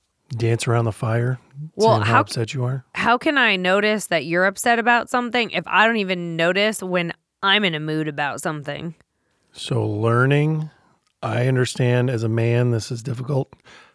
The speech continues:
Speaker 1: <laughs> 'Cause we, I was not taught this. Not all men, but me and the ones I know, how to verbalize emotions. It is literally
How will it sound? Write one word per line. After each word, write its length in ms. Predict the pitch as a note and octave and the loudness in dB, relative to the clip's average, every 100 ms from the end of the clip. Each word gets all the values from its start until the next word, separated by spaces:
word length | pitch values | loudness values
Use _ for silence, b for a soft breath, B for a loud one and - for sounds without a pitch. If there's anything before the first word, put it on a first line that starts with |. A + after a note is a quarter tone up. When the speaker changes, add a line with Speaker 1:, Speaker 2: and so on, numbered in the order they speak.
| B - | B -10
Speaker 1:
<laughs> 540 | - - D3+ G3 D#3 C3+ | -4 -2 0 0 0 0
'Cause 180 | D3 C3+ | 0 2
we, 260 | C#3 C3+ - _ | 2 2 -4 _
I 200 | C3+ C3+ | 2 4
was 180 | D3 C3+ | 4 2
not 180 | C#3 C3 | 0 0
taught 260 | C#3 C3 | 0 0
this. 300 | - F3+ - - B B B B B | 2 -2 -4 -16 B B B B B
Not 220 | A#2+ C3 | 2 2
all 220 | B2 B2+ | 4 4
men, 320 | C3+ C3+ C#3 C3 | 6 4 4 2
but 200 | A#2 - _ _ _ _ _ - | -2 -4 _ _ _ _ _ -8
me 400 | A#2+ A2 A2+ C3 | -4 -2 0 -2
and 580 | C3 A2 G#2+ G#2 D#3+ F3+ _ - _ | -4 -4 -6 -8 -14 -18 _ -20 _
the 100 | - | -6
ones 240 | A2 A2 | -4 -2
I 140 | G#2+ G#2+ | -2 -2
know, 300 | A2 A#2+ C3+ b b b b b | 0 -2 -4 b b b b b
how 380 | b - C3 C#3 C3+ | b 2 4 4 2
to 540 | - C3+ C3 B2 D3+ - B2+ | -2 2 2 2 -2 -6 -10
verbalize 1080 | A2 A#2 B2 C3 C3+ C3 C3+ C3+ C#3 C3+ - G3 - _ _ - | -4 0 2 4 4 4 4 4 2 -2 -14 -20 -20 _ _ -4
emotions. 720 | C3+ A2+ A2 G#2 - - - _ _ b b b b b | 0 4 2 0 -6 -12 -16 _ _ b b b b b
It 140 | C3 | 2
is 200 | B2+ A2 | 4 0
literally 880 | G#2+ A2 C#3 D3 C#3+ C#3 C#3 C#3 | -4 0 4 6 6 6 4 2